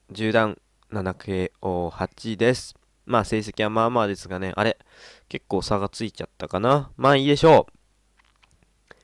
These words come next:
今回、ハリソン一九八ゼロ。ちょっとね、知識不足で、なんだ、嘘の情報を言っちゃったかな。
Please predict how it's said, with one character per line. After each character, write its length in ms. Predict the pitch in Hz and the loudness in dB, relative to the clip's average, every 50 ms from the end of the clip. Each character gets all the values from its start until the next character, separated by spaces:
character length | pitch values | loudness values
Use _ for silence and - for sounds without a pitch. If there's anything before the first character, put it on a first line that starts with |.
| _ _ - | _ _ -4
今 100 | 135 135 | 0 4
回、 160 | 120 110 107 | 4 4 4
ハ 160 | 104 117 131 | 2 0 -2
リ 80 | 135 131 | -2 -2
ソ 160 | - 131 139 | 0 0 0
ン 100 | 147 - _ | 0 -2 _
一 260 | - 135 - - - - | -8 -10 -8 -10 -14 -12
九 260 | - 110 101 92 85 | -8 -6 -6 -4 -6
八 260 | 98 101 - - 113 | -8 -10 -10 -4 0
ゼ 100 | 117 127 | 4 4
ロ。 160 | 113 95 90 | 4 4 4
ち 100 | - - | 2 0
ょ 20 | 160 | 0
っ 20 | |
と 120 | - - 127 | 2 2 2
ね、 140 | 113 107 98 | 2 2 0
知 120 | - 104 | -4 -8
識 280 | - - - - 117 107 | -14 -12 -8 -6 -4 -4
不 180 | 101 107 - | -4 -4 -4
足 320 | - - 110 101 - - 98 | -4 -4 -4 -4 -6 -6 -4
で、 260 | 95 92 92 87 - _ _ _ _ _ _ _ _ _ _ _ _ _ _ _ _ | -4 -4 -4 -6 -8 _ _ _ _ _ _ _ _ _ _ _ _ _ _ _ _
な 120 | - 110 110 | -2 0 2
ん 60 | 101 | 2
だ、 240 | 95 92 92 101 - | 2 2 2 0 -2
嘘 420 | - 120 - 135 120 107 101 98 98 | -4 2 4 6 6 8 8 6 4
の 140 | 95 95 95 | 2 0 0
情 140 | 101 101 | 0 0
報 240 | 101 104 101 101 101 | 0 2 2 4 4
を 480 | 101 - - - 98 101 104 92 - - _ _ _ _ - | 4 4 4 2 0 -2 -2 -4 -6 -8 _ _ _ _ -6
言 100 | 113 104 | -6 -6
っ 20 | |
ち 120 | - - | -2 -2
ゃ 20 | 110 | 0
っ 40 | - | 2
た 120 | 127 113 | 2 2
か 60 | 104 | 4
な。 260 | 92 95 98 101 104 | 4 2 2 2 0